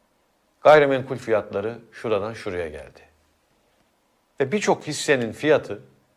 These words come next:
bu ortamda, hani, öyle hisseler var ki bir bardak çaydan ucuz.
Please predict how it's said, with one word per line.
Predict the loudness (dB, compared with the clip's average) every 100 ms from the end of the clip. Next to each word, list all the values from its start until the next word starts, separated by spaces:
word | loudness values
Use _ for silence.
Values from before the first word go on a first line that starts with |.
| _ _ _
bu | 4 8
ortamda, | 8 6 -6 -8 -14 -14 _ _ _ _ _
hani, | -20 -18 -20 _ _ _ _ _ _ _ _ 0
öyle | 2 6 4
hisseler | 2 2 2 2
var | 4 4 2
ki | -4 -14 -16 -20 _ _ _ _ _ _ _ _ _ _ _ -8
bir | -4 2
bardak | 2 2 -2 -6
çaydan | -2 0 0 -2 -6
ucuz. | -8 -14 -18